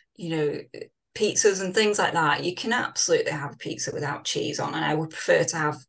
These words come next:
no cheese rather than vegan cheese a lot of the time. Um, so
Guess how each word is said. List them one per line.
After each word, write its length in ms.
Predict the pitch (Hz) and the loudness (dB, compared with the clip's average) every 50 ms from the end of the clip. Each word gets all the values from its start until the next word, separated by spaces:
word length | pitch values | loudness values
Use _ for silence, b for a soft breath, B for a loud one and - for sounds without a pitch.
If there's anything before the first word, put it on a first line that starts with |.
| _ - | _ -8
no 280 | 190 185 175 - - 156 | -4 0 2 2 2 2
cheese 420 | - - - 170 165 156 156 - | 2 -2 -2 0 -2 -2 -2 -4
rather 260 | 151 151 151 160 156 | -4 -4 -2 -2 -2
than 240 | 151 - 160 156 147 | -2 -2 -4 -4 -4
vegan 340 | 156 160 156 156 - 156 156 | -4 -4 -6 -4 -4 -4 -2
cheese 280 | - - 170 160 156 156 | -2 -2 -4 -4 -2 -2
a 60 | 143 | -2
lot 120 | 151 143 - | -2 -4 -6
of 60 | - | -6
the 100 | - 156 | -6 -6
time. 360 | - - 160 160 160 170 160 B B B B B B B B B B - | -4 -2 0 0 0 -2 -4 B B B B B B B B B B 2
Um, 560 | 175 170 160 160 160 156 160 160 156 156 - _ _ _ _ _ _ _ _ _ _ _ _ _ _ - | 4 4 4 4 2 2 2 0 -2 -4 -6 _ _ _ _ _ _ _ _ _ _ _ _ _ _ -2
so 640 | - - - 190 180 165 160 165 160 151 - - - | 0 2 4 4 6 6 8 8 8 8 6 2 -4